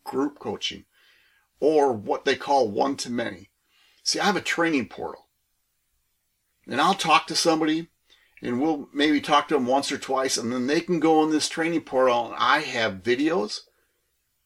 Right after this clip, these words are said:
that they can do on their own time, short videos they can listen to on their own time. I have P D Fs, I have action steps that they can go through,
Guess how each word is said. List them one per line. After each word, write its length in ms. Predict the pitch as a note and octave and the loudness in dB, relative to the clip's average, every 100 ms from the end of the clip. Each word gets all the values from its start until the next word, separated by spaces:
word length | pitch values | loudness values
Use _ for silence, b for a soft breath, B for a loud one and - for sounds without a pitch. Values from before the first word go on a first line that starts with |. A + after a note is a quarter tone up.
| _ _ | _ _
that 200 | A#2 - | -8 0
they 160 | D#3 | 0
can 180 | E3 D3+ | 2 -2
do 180 | C3 D3+ | 2 2
on 140 | C#3+ | 4
their 180 | C3 A#2+ | 0 0
own 220 | A#2+ D3+ | 0 -2
time, 380 | D3+ C3+ C#3+ D#3 | -2 2 4 2
short 500 | - - - D3+ D#3+ | -2 -4 2 2 0
videos 340 | D#3 D3+ D#3+ B2 | -4 -2 -2 0
they 140 | C3+ | 0
can 120 | A2+ | 0
listen 200 | C3 - | -4 -4
to 80 | C#3+ | -6
on 80 | B2+ | -6
their 160 | A2+ | -4
own 160 | A#2+ D3 | -2 -2
time. 340 | - C#3 C#3+ | -2 0 2
I 80 | C#3 | 2
have 140 | A2+ - | -2 -4
P 160 | D3+ | -10
D 140 | D3 C#3 | 0 2
Fs, 260 | D3 D3 | 2 2
I 80 | A#2 | -2
have 100 | G2+ | -2
action 360 | A2+ C3 - D3 | 2 2 2 -8
steps 320 | - D3 C3 | -4 -4 -4
that 160 | - - | -8 -8
they 120 | B2 | -6
can 120 | C3+ | -4
go 160 | C3+ C#3+ | -2 -2
through, 360 | - C#3 C#3+ | -4 -6 -6